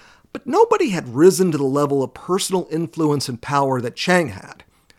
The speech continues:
Even in the midst of the Northern Expedition, he had identified central China, specifically the provinces in the vicinity of Shanghai,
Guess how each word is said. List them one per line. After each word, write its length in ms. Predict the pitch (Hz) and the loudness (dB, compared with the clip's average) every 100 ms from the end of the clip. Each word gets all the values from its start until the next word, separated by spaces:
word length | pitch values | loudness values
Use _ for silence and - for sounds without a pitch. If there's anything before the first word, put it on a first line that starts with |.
| _ _ _ _ - | _ _ _ _ -6
Even 360 | 262 381 320 | 0 2 2
in 80 | 269 | 0
the 60 | 151 | 0
midst 340 | 143 170 - | 2 0 -2
of 80 | 131 | -4
the 60 | |
Northern 340 | 127 147 147 139 | 2 2 2 -2
Expedition, 720 | 139 - 120 147 - 175 175 - _ _ | -6 -8 -2 0 0 -4 -6 -14 _ _
he 140 | - 202 | -2 0
had 100 | 180 | 2
identified 640 | 151 233 220 165 143 127 | 2 2 2 0 -2 -2
central 440 | - 233 202 135 | 0 0 0 -2
China, 400 | 120 - - - | -6 -10 -12 -12
specifically 720 | - - 214 - 311 262 196 | -12 -4 -2 0 0 -2 0
the 80 | 156 | -2
provinces 840 | - - 180 180 170 151 156 135 | -2 2 4 4 2 0 -2 -2
in 100 | 139 | -4
the 40 | 127 | -4
vicinity 540 | 123 - 170 156 143 | -6 -4 -2 0 -2
of 80 | 127 | -4
Shanghai, 680 | - 135 120 165 165 160 | -4 -6 -2 0 0 -2